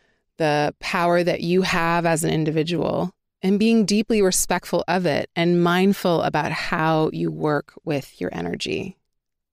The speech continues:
given the fact that this is the astrology, it's eclipse season, it's the last eclipse in Taurus,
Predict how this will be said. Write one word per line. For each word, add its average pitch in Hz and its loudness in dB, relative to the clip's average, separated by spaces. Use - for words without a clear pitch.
given 165 0
the 147 -2
fact - -8
that - -8
this 196 0
is 214 2
the 185 2
astrology, 156 -2
it's 277 -2
eclipse 214 -2
season, 175 0
it's 196 -4
the 170 0
last 185 2
eclipse - -2
in 165 0
Taurus, 151 -2